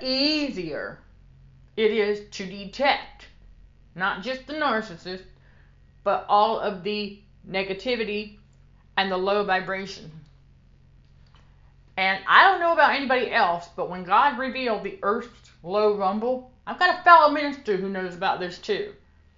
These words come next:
And I know some of y'all do. For those who don't, you're about to. That earth's low rumble is fueled by that low vibing negativity. Mm-hmm.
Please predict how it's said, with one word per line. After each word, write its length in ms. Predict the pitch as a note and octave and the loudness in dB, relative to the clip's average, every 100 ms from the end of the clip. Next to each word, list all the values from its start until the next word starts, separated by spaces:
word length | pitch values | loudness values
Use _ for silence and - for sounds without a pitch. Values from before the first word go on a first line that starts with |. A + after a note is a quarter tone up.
| _ | _
And 120 | F#3 | -2
I 80 | F#3+ | 0
know 220 | G#3 C#4+ | 0 -2
some 160 | C#4 C4+ | -4 -2
of 60 | C4 | 4
y'all 300 | B3 G#3+ F3+ | 6 6 2
do. 280 | C#3+ A#2+ - - - | -6 -10 -14 -18 -6
For 100 | F#3+ | -2
those 260 | G#3+ A3+ | 0 0
who 120 | A3 | -4
don't, 480 | G3+ B3 C4+ A#3 - | -2 2 2 -2 -6
you're 120 | G3 | -8
about 300 | F#3 F#3 - - | 0 0 0 -6
to. 160 | - - - - - - - - - _ - | -14 -16 -20 -20 -20 -20 -20 -20 -20 _ 0
That 200 | F#3 - | 4 4
earth's 300 | A3+ C4+ - | 2 0 -2
low 240 | A3 A#3 A3 | 0 2 2
rumble 500 | A3 A#3 G3 D3+ - - _ _ - | 2 0 -4 -8 -12 -20 _ _ -4
is 200 | G#3 - | -4 -4
fueled 720 | - A#3 B3+ A#3+ E3+ D#3 C#3+ | -8 -2 2 2 0 -4 -2
by 480 | F#3 G#3 G#3 E3 B2 C#3 - - | 2 4 4 0 -8 -16 -20 -4
that 240 | F#3 C3 | -2 0
low 320 | F3+ G3 G3+ | 0 2 2
vibing 540 | F3+ F3 F3+ F#3+ F#3+ F3 | 2 0 0 -6 -10 -8
negativity. 720 | F#3+ F#3 G3 A#3 A#3 F3 - - _ _ _ _ _ _ _ _ _ _ _ _ _ _ _ G#3 | -6 -6 -4 -2 -2 -4 -10 -20 _ _ _ _ _ _ _ _ _ _ _ _ _ _ _ -8
Mm-hmm. 920 | A3 A3+ A#3+ B3 A#3 A#3+ B3+ D4+ | -4 -2 -2 -2 -2 -2 -4 -8